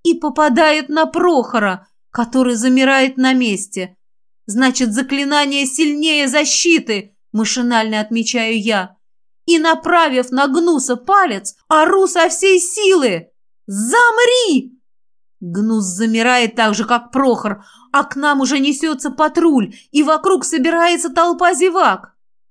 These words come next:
Все, я без сил опускаюсь прямо на бордюр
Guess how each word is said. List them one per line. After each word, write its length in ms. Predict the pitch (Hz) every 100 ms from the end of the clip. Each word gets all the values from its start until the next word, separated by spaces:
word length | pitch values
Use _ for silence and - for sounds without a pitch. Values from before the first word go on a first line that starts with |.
| _ _
Все, 680 | _ - - 262 226 180 - _
я 240 | - 233 254
без 320 | 233 262 -
сил 240 | 294 285
опускаюсь 640 | 226 226 247 - 262 233 -
прямо 420 | - 269 240 220
на 120 | 220
бордюр 640 | 202 226 226 247 349 330